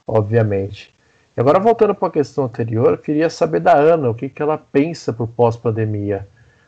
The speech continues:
Não só numa questão de postos de trabalho, mas em termos de relação médica mesmo, se alguns protocolos, como aquelas barreiras de acrílico, podem ser mantidas,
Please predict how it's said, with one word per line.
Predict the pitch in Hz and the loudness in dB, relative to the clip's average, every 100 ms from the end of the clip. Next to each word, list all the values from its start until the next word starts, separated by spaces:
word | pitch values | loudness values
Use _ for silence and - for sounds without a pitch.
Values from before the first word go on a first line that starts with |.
| _ | _
Não | - 127 | -4 -2
só | 147 151 139 | 0 0 0
numa | 135 120 | 0 -2
questão | 127 113 - 117 | -4 -4 -2 -2
de | 110 107 _ _ _ | -4 -8 _ _ _
postos | 127 131 - 120 | 4 4 2 -4
de | 110 | -4
trabalho, | 107 110 104 110 135 156 127 | -4 -2 0 2 2 2 -2
mas | 113 110 113 | -2 -2 -4
em | |
termos | 123 - 127 143 147 139 | -8 -4 -2 -2 -4 -4
de | 135 143 156 160 165 160 | -6 -2 0 2 2 2
relação | 151 147 143 - 156 | 2 2 2 2 -4
médica | 170 147 156 175 117 117 117 | -2 0 0 0 -4 -2 2
mesmo, | 113 110 107 | 2 2 0
se | 107 - 113 113 - - - _ _ | -6 -6 -6 -6 -18 -20 -20 _ _
alguns | 120 113 170 180 | -2 0 0 2
protocolos, | 160 160 160 - 151 170 156 139 | 2 4 2 2 4 6 4 2
como | - 135 | -2 -4
aquelas | 127 135 127 | -2 -2 -2
barreiras | 123 120 113 131 131 113 | 0 0 2 -2 -2 -2
de | |
acrílico, | 117 - 147 135 170 156 131 113 123 117 113 107 | -4 -4 -4 -2 -2 -2 -2 -4 -4 -2 -2 -2
podem | 117 113 | -2 0
ser | 110 - | -2 -4
mantidas, | 104 101 - 131 160 156 143 139 131 120 - | -4 -6 -6 0 4 4 4 2 2 0 -6